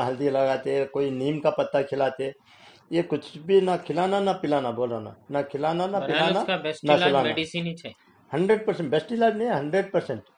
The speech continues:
Speaker 1: हंड्रेड परसेंट मेडिसिन से ही उसका जान बच सकता है, दूसरा कोई सा भी इलाज उसका नहीं है सांप का बाइट होने के बाद।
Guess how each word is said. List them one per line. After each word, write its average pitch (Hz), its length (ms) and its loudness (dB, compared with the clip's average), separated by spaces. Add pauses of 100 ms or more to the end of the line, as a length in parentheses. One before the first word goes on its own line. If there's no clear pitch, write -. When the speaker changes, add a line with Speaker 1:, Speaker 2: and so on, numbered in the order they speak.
(200)
Speaker 1:
हंड्रेड 160 320 -4
परसेंट 202 320 -4
मेडिसिन 151 420 -2
से 170 120 -4
ही 208 200 0 (380)
उसका 180 280 0
जान 139 300 4
बच 139 120 0
सकता 127 280 -6
है, 117 100 -4
दूसरा 143 360 -4
कोई 175 320 -2
सा 170 160 -4
भी 160 160 -2
इलाज 147 380 -2
उसका 143 240 -2
नहीं 120 220 -6
है 107 120 -8 (380)
सांप 135 240 0
का 143 140 4
बाइट 131 280 2
होने 120 220 -4
के 113 80 -4
बाद। 101 220 -8